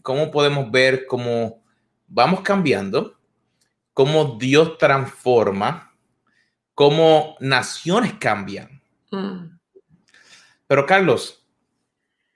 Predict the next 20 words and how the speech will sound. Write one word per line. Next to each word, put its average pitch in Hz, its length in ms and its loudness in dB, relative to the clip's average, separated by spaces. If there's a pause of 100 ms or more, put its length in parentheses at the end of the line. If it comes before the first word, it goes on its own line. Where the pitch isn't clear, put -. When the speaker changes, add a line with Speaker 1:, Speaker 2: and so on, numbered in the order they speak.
(600)
Speaker 1:
a 139 100 0
veces 190 260 -2
no 185 140 0
nos 185 220 -2
gusta 156 880 0
mencionar 127 460 0 (160)
el 131 240 -10
tema, 147 320 0
pero 110 280 -4 (1120)
¿por 220 220 2
qué 180 100 4
le 175 120 4
pasan 202 280 2
cosas 208 360 0
malas 185 260 0
a 202 60 2
la 190 120 0
gente 185 300 -2
buena? 165 640 -2 (1400)
Speaker 2:
Bueno, 214 680 2